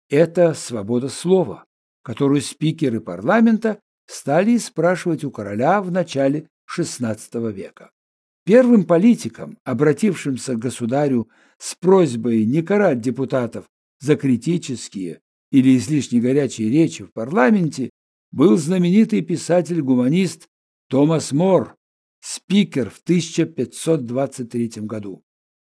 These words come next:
К особым правам парламентариев, как представителей всего народа Англии, добавились также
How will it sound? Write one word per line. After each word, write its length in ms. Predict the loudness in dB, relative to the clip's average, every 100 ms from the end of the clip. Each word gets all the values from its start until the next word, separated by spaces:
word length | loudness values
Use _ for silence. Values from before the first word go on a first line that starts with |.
| _
К 60 | -2
особым 500 | 0 2 4 4 2
правам 440 | 2 4 4 2
парламентариев, 880 | -2 -4 0 0 0 0 0 0 -4 _ _ _
как 220 | -8 -4
представителей 800 | -6 -4 0 2 2 0 0 -2
всего 320 | -2 -2 0
народа 400 | 0 0 -2 -2
Англии, 560 | -2 -2 0 0 -2 -2 _ _ _ _
добавились 720 | -8 -6 0 2 2 0 -2
также 540 | 0 0 0 0 0